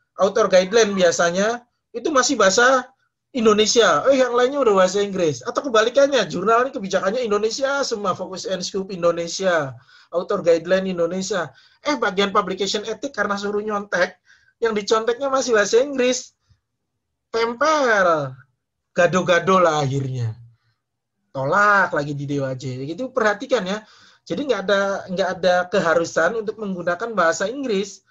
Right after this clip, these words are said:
Indonesia pun boleh, tapi lihat semua kebijakannya dilihat termasuk dengan menu-menunya.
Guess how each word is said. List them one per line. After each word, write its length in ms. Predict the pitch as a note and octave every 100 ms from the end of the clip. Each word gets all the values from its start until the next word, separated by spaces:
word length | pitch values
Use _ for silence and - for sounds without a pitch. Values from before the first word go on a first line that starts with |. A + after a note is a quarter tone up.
| _
Indonesia 480 | G3+ G3 F#3 F3+ C4+
pun 160 | C#4 B3
boleh, 480 | A3+ B3+ F#3+ G3 - _ _ -
tapi 240 | G#3 B3
lihat 480 | B3+ A3+ F#3 D#3+ - _ _ _ _ _ _ _ _ _ _
semua 400 | - A3+ A#3 A#3+
kebijakannya 560 | A#3 F3 E3 E3+ F#3 G3
dilihat 320 | D#3+ D#3 E3+
termasuk 560 | F#3 F3+ D#3+ C#3+ B3+ -
dengan 320 | D#3+ E3+ F3+
menu-menunya. 1040 | A3 A#3 A#3+ B3+ B3+ C#4 D4 A3+ F3+ F3